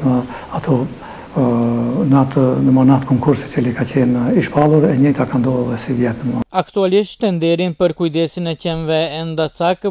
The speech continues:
Speaker 2: për kapjen e tyre në komunën e Bujanocit e ka fituar një kompani nga Vranjska Banja.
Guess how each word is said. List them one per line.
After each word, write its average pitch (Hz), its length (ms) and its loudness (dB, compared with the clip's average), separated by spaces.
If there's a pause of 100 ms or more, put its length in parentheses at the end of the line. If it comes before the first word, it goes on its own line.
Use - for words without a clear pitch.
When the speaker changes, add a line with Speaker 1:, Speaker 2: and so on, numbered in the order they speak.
Speaker 2:
për 180 220 -4
kapjen 156 400 -2
e - 80 -10
tyre 180 340 0 (460)
në 165 260 -2
komunën 170 380 -4
e 156 100 -2
Bujanocit 160 540 -4
e 180 100 -4
ka 180 160 -4
fituar 180 380 -2
një 175 180 -4
kompani 170 640 -4
nga 160 180 2
Vranjska 147 480 -6
Banja. 139 460 0